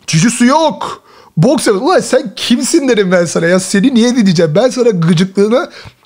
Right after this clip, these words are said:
sadece jujutsu yaparım. Bak, ben size bir hikayeden bahsedeceğim arkadaşlar. İyi ki yollamış bu videoyu arkadaş bana. Ben size kendimden bir hikaye bahsedeyim.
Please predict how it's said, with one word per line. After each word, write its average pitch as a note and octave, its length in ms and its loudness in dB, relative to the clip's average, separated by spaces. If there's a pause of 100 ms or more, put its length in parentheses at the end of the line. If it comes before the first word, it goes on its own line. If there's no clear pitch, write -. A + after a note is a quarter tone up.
sadece A#3+ 520 0
jujutsu E3+ 460 -2
yaparım. F3 240 0
Bak, F#3+ 180 -2 (340)
ben G3 120 2
size G#3+ 180 0
bir B3 140 2
hikayeden G#3+ 400 0
bahsedeceğim F3 440 0
arkadaşlar. E3 540 -2
İyi G#3+ 160 2
ki A3 100 -2
yollamış F#3 440 0
bu D#3+ 60 -4
videoyu D3+ 200 0
arkadaş D3 340 -4
bana. F#3+ 140 -4 (1120)
Ben D#3+ 80 0
size F3+ 200 -2
kendimden F#3 480 0
bir F#3+ 60 4
hikaye F3+ 320 0
bahsedeyim. D#3 400 -4